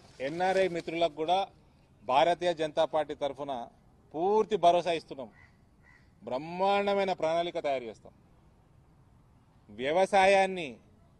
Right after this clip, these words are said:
అంతర్జాతీయ స్థాయికి ఒక లింకేజ్ already మోడీ గారి దేశవ్యాప్తంగా చేయాలంటే ఇసుంటి, ఇసుంటి దుర్మార్గుడు కేసీఆర్ లాంటి దుర్మార్గులు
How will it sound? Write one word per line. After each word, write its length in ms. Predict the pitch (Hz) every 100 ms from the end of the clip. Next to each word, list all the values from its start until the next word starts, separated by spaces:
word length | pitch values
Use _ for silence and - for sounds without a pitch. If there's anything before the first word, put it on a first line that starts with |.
| _ _ _ _ 123
అంతర్జాతీయ 800 | 151 175 202 175 185 180 190 170
స్థాయికి 600 | 165 160 185 175 156 - _ 131
ఒక 140 | 165
లింకేజ్ 500 | 143 156 175 202 180
already 540 | 139 160 196 208 156 - _ _ _ _ 123
మోడీ 380 | 139 170 180
గారి 720 | 175 175 175 170 165 160 156 - - 113 110 _ _ _ _ -
దేశవ్యాప్తంగా 840 | 113 151 170 196 185 185 190 185 185
చేయాలంటే 440 | 170 175 170 196
ఇసుంటి, 280 | 165 170 165
ఇసుంటి 420 | 165 160 160 160
దుర్మార్గుడు 840 | 143 151 160 180 170 156 185 214 - _ _ -
కేసీఆర్ 400 | 143 160 170 170
లాంటి 240 | 165 151
దుర్మార్గులు 720 | 135 139 147 160 135 143 202